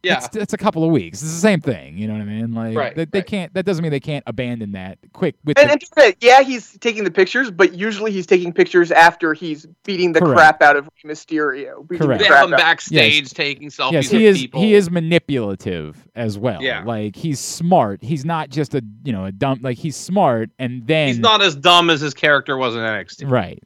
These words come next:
Speaker 2: Like, correct.
Speaker 1: Right.
Speaker 2: Correct. Um,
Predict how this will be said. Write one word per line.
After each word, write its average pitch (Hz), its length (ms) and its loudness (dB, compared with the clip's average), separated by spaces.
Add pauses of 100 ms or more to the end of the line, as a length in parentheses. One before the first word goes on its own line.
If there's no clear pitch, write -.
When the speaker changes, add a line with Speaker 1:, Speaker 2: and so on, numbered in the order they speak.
Speaker 2:
Like, 90 300 -8 (160)
correct. - 460 -12
Speaker 1:
Right. - 140 -20
Speaker 2:
Correct. - 300 -12 (1160)
Um, 175 600 2